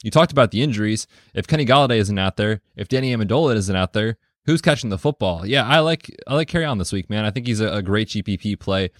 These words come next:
that no one's gonna wanna play because they still have that kind of stink left over from Kerryon with all the hype from Jason over the <laughs> past two years, and he's done nothing. So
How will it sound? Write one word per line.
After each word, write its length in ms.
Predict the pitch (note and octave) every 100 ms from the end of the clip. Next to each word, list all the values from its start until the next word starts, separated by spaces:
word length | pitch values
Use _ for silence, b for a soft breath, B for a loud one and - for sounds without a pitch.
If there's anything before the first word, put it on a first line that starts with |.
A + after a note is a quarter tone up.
| _ _
that 160 | G2+
no 180 | G#2 A#2+
one's 220 | B2+ B2
gonna 160 | G#2 G#2+
wanna 200 | G2+ F#2+
play 280 | - G2 F#2
because 240 | F2 F#2
they 100 | F2+
still 200 | - A#2+
have 160 | A2 G2+
that 100 | F#2+
kind 200 | G#2 F2+
of 60 |
stink 380 | - - G2+ - b b b -
left 240 | G#2 A2
over 240 | A2+ B2 A2+
from 140 | G2
Kerryon 640 | - G2+ G2 G2+ G2+ G2+ G2 -
with 160 | G#2
all 240 | G2 G#2 G#2+
the 100 | F2+
hype 220 | A2 -
from 160 | A2 F2+
Jason 540 | G2+ E3+ G2 F2+ A2+
over 140 | - G#2
the 60 |
<laughs> 0 |
past 340 | G2 B2+ - -
two 80 | A#2+
years, 460 | F#2 C3+ A2 -
and 100 | B2+
he's 140 | A#2 -
done 180 | B2
nothing. 380 | B2+ E3 F#2 D#2+
So 260 | - G#2+